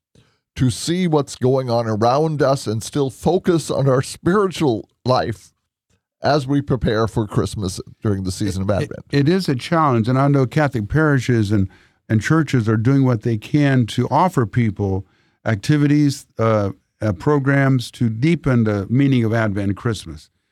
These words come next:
Speaker 2: Uh, so I know that, you know, every, there's been a lot of activities going on,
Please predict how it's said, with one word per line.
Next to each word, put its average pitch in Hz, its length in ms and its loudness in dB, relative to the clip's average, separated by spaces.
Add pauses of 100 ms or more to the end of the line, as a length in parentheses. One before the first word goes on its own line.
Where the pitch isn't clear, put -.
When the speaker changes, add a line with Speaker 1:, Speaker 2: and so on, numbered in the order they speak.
(240)
Speaker 2:
Uh, 113 300 0
so 101 300 -2
I 131 80 2
know 139 200 2
that, 123 140 0 (180)
you 127 140 -2
know, 117 180 2
every, 143 300 0 (560)
there's 123 160 0
been 135 440 2
a 127 60 -4
lot 151 200 2
of 143 80 -4
activities 131 500 0
going 117 260 2
on, 117 320 0